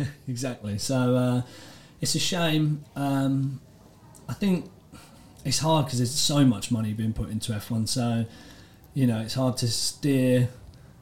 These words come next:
you know, the, say, for example, the Ferrari boys, they, they're spending so much more than the blokes at the back. Uh, it's hard to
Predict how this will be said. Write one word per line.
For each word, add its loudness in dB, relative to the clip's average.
you -2
know, -4
the, -6
say, -2
for -6
example, -2
the -8
Ferrari 2
boys, -2
they, -4
they're -4
spending 0
so 2
much -2
more 4
than 2
the -6
blokes -2
at -6
the -8
back. -4
Uh, 0
it's -2
hard 2
to 4